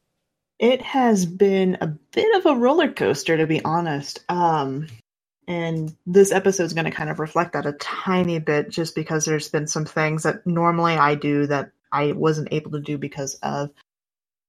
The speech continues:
a kind of a crisis in the family. Um, the holiday itself went really, really well. Julie and I went up to a ski resort, essentially. We didn't stay at the resort, but we went up to some hot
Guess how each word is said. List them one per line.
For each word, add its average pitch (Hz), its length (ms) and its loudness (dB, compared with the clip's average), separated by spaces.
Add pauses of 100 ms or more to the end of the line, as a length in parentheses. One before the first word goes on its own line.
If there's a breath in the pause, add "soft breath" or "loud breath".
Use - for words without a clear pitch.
(160)
a 165 920 0
kind 175 260 -8
of 226 140 0
a 208 60 2
crisis 190 500 0
in 175 80 -2
the 156 80 -4
family. 151 680 0 (380)
Um, 151 400 -10 (1300)
the 190 100 2
holiday 269 440 4
itself 190 360 0
went - 160 -4 (380)
really, 185 220 4
really 165 220 2
well. 143 260 0
Julie 180 280 4
and 185 80 4
I 175 80 4
went 170 180 0
up 165 140 -2
to 165 260 0
a 151 360 2
ski 165 300 -2
resort, 240 460 4 (840)
essentially. 254 760 2
We 190 80 6
didn't 180 200 4
stay 175 220 2
at 156 100 0
the 147 80 -4
resort, 151 360 -2
but 156 120 -2
we 170 120 -2
went 170 160 0
up 160 100 -4
to 160 120 -8
some 160 140 -8
hot 165 300 -4